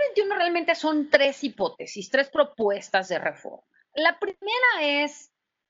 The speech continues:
que podemos decir que hay dos casos de aclaración. El caso de aclaración de restricción temporal, que les acabo de mencionar, que se introdujo en dos mil veinte, que no presenta ninguna reforma.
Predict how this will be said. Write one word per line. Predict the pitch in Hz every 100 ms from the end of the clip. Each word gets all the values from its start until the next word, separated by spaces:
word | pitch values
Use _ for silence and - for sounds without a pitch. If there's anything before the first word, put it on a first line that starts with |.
| _ -
que | 277 269
podemos | 294 339 403
decir | 370 - 330
que | 311
hay | 311
dos | 269 269 -
casos | - 226 262
de | 214
aclaración. | 190 202 190 - 285 277 226 _ _ _ _ -
El | 247
caso | 269 294
de | 359
aclaración | 277 233 214 208 262
de | 269
restricción | 233 - 185 240 247
temporal, | 285 277 185 190 294 370
que | 190
les | 160
acabo | 180 196 233
de | 220
mencionar, | 185 170 185 214 302
que | 220
se | -
introdujo | 185 185 190 208
en | 240
dos | 185
mil | 220 226
veinte, | 240 262 277 277
que |
no | 214 208
presenta | 208 202 190
ninguna | 190 175 175 175
reforma. | - - 160 - -